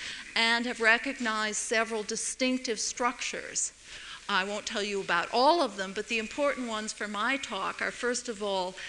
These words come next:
this fib-, very dense fibrillar component. And this is where the ribosomal, uh, R N A genes, the ribosomal D N A, exists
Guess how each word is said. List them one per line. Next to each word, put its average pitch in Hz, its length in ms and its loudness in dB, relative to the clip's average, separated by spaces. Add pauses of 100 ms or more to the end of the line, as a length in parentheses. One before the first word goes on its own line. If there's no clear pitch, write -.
this 202 220 -2
fib-, 330 420 -2
very 233 360 2
dense 233 520 -4
fibrillar 226 640 -2
component. 175 840 -8 (580)
And 247 360 2 (140)
this 247 360 0
is 320 180 -2 (140)
where 226 640 2
the 214 140 -2
ribosomal, 220 1040 2 (580)
uh, 208 260 4 (100)
R 220 220 4
N 220 140 2
A 196 160 2
genes, 208 720 2
the 214 80 -4
ribosomal 185 800 -2
D 262 200 2
N 302 140 4
A, 180 480 0 (460)
exists 180 800 0